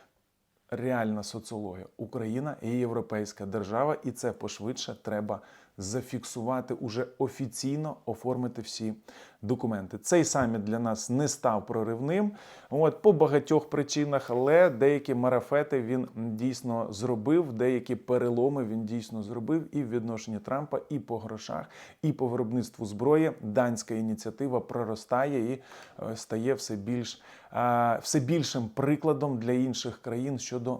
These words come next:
наслідування. Зброю будуть робити в Україні для України, робочі місця, податки, гроші, які Україна буде заробляти і реінвестувати в технології. Ось така, друзі, інформація.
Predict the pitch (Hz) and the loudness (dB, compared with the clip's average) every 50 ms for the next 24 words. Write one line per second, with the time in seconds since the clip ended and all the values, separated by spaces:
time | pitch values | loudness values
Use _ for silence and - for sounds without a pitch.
0 | - - 104 107 120 127 127 - 123 123 117 104 - 98 101 95 95 92 92 98 | -6 -8 -6 -4 -4 -4 -4 -4 -4 -4 -4 -4 -6 -8 -10 -10 -10 -10 -10 -6
1 | 107 120 135 143 151 151 117 98 92 113 123 110 113 107 - 113 110 101 107 113 | -2 0 2 2 2 0 -2 -2 -4 -4 -4 -4 -4 -4 -2 -2 -2 0 0 -2
2 | 110 - 104 90 107 120 107 - 110 110 113 113 110 104 95 101 101 101 101 - | -2 -4 -6 -6 -6 -4 -4 -2 -2 -2 -2 -2 -2 -2 -2 -2 -4 -4 -4 -4
3 | 110 120 131 151 147 123 110 110 101 104 - - - - 104 104 101 - - - | -4 -4 -4 -4 -4 -4 -4 -4 -4 -4 -4 -4 -6 -8 -10 -10 -10 -12 -10 -6
4 | - 143 147 143 - - 101 98 117 123 120 - - 127 - - - 101 101 107 | -2 -2 -2 -2 -4 -6 -4 -2 -2 -2 -4 -6 -8 -10 -8 -8 -8 -8 -6 -6
5 | 120 120 - 117 110 - _ _ _ _ _ _ _ _ _ _ _ _ _ - | -8 -8 -10 -12 -14 -14 _ _ _ _ _ _ _ _ _ _ _ _ _ -8
6 | 117 110 - 123 120 110 - - 123 117 113 110 107 127 113 117 107 107 110 107 | -8 -6 -4 -4 -4 -4 -4 -4 -2 -2 -2 -2 -4 -4 -6 -6 -6 -6 -6 -6
7 | 113 101 113 127 147 143 - 113 117 117 120 120 117 110 107 - - 120 123 120 | -4 -4 -2 -2 -2 -2 -2 -4 -4 -2 -2 -2 -4 -4 -6 -4 -2 -2 -2 0
8 | - - 110 - - - 123 123 123 - 123 120 117 113 113 117 117 110 98 107 | -2 -4 -8 -6 -2 0 0 0 0 -4 -6 -6 -4 -2 -2 -2 -2 -4 -4 -4
9 | 113 101 98 95 98 95 - - _ - - - - - - - - - - - | -4 -6 -6 -8 -12 -12 -14 -14 _ -20 -20 -20 -18 -18 -16 -16 -18 -16 -8 -6
10 | - 139 - - 156 151 - 131 107 95 92 104 117 117 110 101 104 113 113 110 | -4 -4 -2 -2 -2 -2 0 -2 -2 -2 -4 -4 -4 -4 -4 -2 -4 -2 -2 -4
11 | 107 - 127 123 127 143 156 170 165 165 - 147 139 135 127 123 | -4 -4 -6 -4 -2 0 0 0 0 0 2 2 2 2 2 0